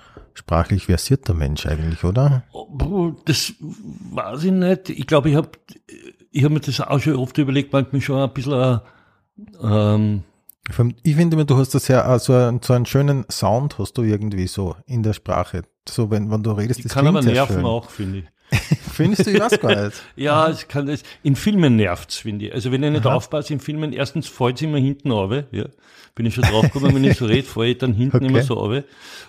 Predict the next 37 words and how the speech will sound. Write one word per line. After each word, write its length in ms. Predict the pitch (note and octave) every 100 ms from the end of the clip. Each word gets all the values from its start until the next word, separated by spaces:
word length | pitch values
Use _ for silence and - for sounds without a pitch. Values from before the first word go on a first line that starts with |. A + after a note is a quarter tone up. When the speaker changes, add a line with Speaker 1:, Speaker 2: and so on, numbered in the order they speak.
| _
Speaker 2:
Und, 520 | - A2+ A2+ A2+ A2+ -
und 840 | - A2 G#2+ G#2+ G#2 - - - _ _
jetzt 120 | _ -
hab 60 |
ich 80 | D#3
was 140 | F3 -
Gutes 320 | D#3+ C#3 -
gehört, 220 | - A2
ein 80 | G#2+
guter 320 | C3+ C3 A#2+
Tipp 240 | - D3
für 240 | - A2+ G2
alle, 220 | A2+ A2+
die, 440 | A#2 G#2+ G#2 - _ _
die 160 | G#2 F#2
Schauspielschüler 760 | - - - A2+ - A2+ G#2 G2
und 160 | G2
Schauspielschülerinnen. 920 | - G2+ - A2 - A2+ G2+ A2+ G#2+ - - - - - _ _ _ _ _ -
Der 80 | -
Otto 220 | A2+ A#2+
Schenk, 280 | - A#2+ A#2
glaub 160 | G2+ G2
ich, 40 |
hat 120 | G2 -
das 140 | -
einmal 160 | G2+ G2
gesagt, 260 | - -
ja, 60 | A2
man 200 | G#2 G#2
muss 220 | C#3+ -
den, 320 | B2+ A2+ G2 - _
bei 80 | G#2
jedem 420 | G2 B2+ A#2 G2
Wort 480 | F#2+ B2+ C3+ - - - - _ -
den 120 | G#2
letzten 460 | G2+ A#2 - - C3
Konsonanten 960 | - A2 A2+ G2+ G2 A2+ A#2 A#2+ A2